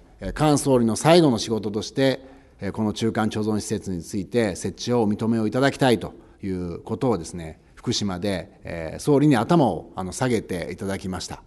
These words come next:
まあ、菅政権いろいろ評価がありますし、菅総理についてもいろいろ厳しい声があるのは承知をしておりますけれども、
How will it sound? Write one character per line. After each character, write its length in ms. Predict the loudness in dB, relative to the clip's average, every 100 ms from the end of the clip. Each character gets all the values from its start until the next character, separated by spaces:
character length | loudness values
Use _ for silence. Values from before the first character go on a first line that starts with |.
| -20 _ -20 -20 -20 -10 -2
ま 80 |
あ、 40 | 6
菅 120 | 8
政 260 | 10 10 10
権 100 | 8
い 40 |
ろ 80 | 10
い 40 |
ろ 60 | 10
評 160 | 8
価 120 | 6 4
が 60 |
あ 40 | 0
り 80 |
ま 140 | 0 -2
す 60 |
し、 160 | -4 -4
菅 160 | 0 0
総 160 | 2 0
理 80 |
に 80 | 0
つ 100 | -4
い 80 | -6
て 80 | -2
も 260 | 0 0 0
い 80 | 0
ろ 80 |
い 20 | 0
ろ 60 |
厳 200 | 2 0
し 120 | 0
い 20 | 0
声 200 | 0 -2
が 120 | -2
あ 40 |
る 100 | -2
の 80 | -4
は 100 | -4
承 220 | -4 -6
知 100 | -4
を 60 | -4
し 80 | -2
て 80 |
お 60 | 0
り 60 | 2
ま 140 | 0
す 80 | -2
け 120 | -8
れ 60 | -8
ど 120 | -4
も、 240 | -4 -6